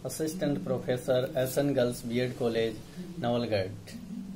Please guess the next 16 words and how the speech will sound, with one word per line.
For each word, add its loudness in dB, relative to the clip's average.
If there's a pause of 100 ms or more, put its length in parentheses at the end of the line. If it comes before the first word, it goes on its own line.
(540)
In 2
last 8
classes, 6
we -2
have 4
discussed 2
about 6
intensive 0
and -2
extensive 2
reading। -2 (520)
Today 8
we 4
will 0
discuss 4 (380)
a 2